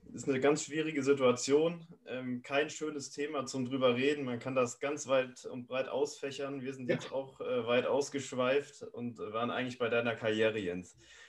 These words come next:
Speaker 1: Wenn wir mal auf die Highlights kommen, die du in Leverkusen in deiner langen Zeit erlebt hast, was schwebt dir da so vor,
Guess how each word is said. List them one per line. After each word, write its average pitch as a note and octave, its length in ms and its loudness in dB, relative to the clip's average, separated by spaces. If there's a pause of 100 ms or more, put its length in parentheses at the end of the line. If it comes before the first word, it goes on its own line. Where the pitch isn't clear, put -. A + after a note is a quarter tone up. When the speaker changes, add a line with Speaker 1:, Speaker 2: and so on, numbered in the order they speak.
Speaker 1:
Wenn C3 120 2
wir D#3 80 4
mal D#3+ 160 4
auf D3 140 10
die D3 160 0
Highlights C3 580 8
kommen, G#2 320 6
die A2 120 -4
du A#2 180 4
in A2+ 100 4
Leverkusen A2+ 920 -2
in G#2+ 80 -12
deiner G#2 480 -4
langen A2+ 320 -2
Zeit G#2+ 260 0
erlebt G#2+ 440 -4
hast, G2 260 -6 (200)
was B2 220 -2
schwebt C3+ 360 -4
dir B2 100 -4
da A#2 280 2
so A#2 200 -4
vor, C#3+ 560 4